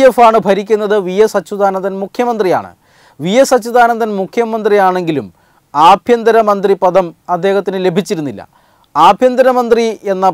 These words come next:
പദം കോടിയേരി ബാലകൃഷ്ണന് നൽകിക്കൊണ്ട് പിണറായി വിജയനാണ് അന്ന് ആ സർക്കാരുകളിൽ പല ഇടപെടലുകളും നടത്തിയിട്ടുള്ളത് എന്ന അന്നത്തെ മാധ്യമങ്ങളിലൊക്കെ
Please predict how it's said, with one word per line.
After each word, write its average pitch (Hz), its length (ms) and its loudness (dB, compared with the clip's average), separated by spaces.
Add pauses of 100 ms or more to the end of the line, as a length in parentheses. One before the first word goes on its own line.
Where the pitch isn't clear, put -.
(140)
പദം 185 240 2 (180)
കോടിയേരി 233 460 2
ബാലകൃഷ്ണന് 196 500 0
നൽകിക്കൊണ്ട് 165 520 -6 (520)
പിണറായി 226 500 2
വിജയനാണ് 208 500 2 (260)
അന്ന് 202 280 -2 (240)
ആ - 20 4 (120)
സർക്കാരുകളിൽ 185 680 0 (360)
പല 190 280 4
ഇടപെടലുകളും 185 640 2 (180)
നടത്തിയിട്ടുള്ളത് 170 680 -4 (160)
എന്ന 185 180 -6
അന്നത്തെ 202 340 -4
മാധ്യമങ്ങളിലൊക്കെ 208 880 -4